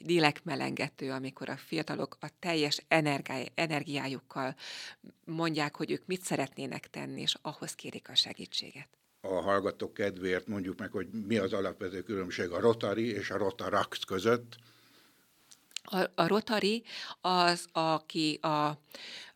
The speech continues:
Speaker 1: felnőtt, ö, rotarista. A rotaraktosok egyetemista korosztályúak, akik a tizennyolc évet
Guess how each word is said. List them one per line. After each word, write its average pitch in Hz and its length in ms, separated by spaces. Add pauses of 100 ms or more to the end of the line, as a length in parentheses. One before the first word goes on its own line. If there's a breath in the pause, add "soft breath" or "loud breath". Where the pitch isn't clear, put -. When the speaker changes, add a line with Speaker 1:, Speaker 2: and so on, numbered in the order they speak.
(160)
Speaker 1:
felnőtt, 170 800
ö, 143 220
rotarista. - 600
A - 160
rotaraktosok 214 840
egyetemista 139 720
korosztályúak, 190 920 (300 loud breath)
akik - 260
a 156 80
tizennyolc 165 840
évet 151 240